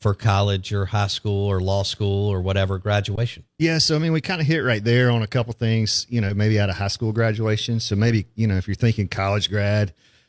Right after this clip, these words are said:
Speaker 2: uh, getting into the professional world, y-, you know, you're thinking, you know, a, a heirloom type briefcase or a backpack, um, you know, depending on what they're, what, what,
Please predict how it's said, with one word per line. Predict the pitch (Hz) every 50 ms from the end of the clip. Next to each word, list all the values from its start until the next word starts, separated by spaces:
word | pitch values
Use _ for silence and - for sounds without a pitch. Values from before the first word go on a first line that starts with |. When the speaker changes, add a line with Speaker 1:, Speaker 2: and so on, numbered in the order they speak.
| _ _ _ _ -
Speaker 2:
uh, | 92 95 95 92 90 90 90 - -
getting | 101 117 92 107
into | 98 - 107
the | 87 85
professional | - 90 - - 107 107 - 101 104 98
world, | 95 95 92 92 95 95 90 90 87 - - - - _ -
y-, | 78 78 69 - -
you | 104 104
know, | 90 90 85
you're | 87 90 90 95
thinking, | - - 95 90 90 - 98 90 85 85 85 - - -
you | - 95 92
know, | 90 90 87 85 76 -
a, | 90
a | 82 82 82 -
heirloom | 95 101 107 104 101 101 101 95
type | - - 101 95 95 85
briefcase | 85 85 104 101 - - - 98 90 92 92 87 - -
or | 85
a | 82
backpack, | 78 92 92 90 87 90 - 95 87 90 90 87 - - - - _ _ _ _ _ _ _ _ _ _
um, | - 80 82 82 80 78 76 76 78 78 - - _
you | - 98
know, | 92 90
depending | 82 85 - 98 90 90
on | 90 87 87
what | 87 87 80
they're, | 87 90 87 87
what, | 87 87 90 85 - _ _ _ _ _ _ _ _
what, | - 98 98 87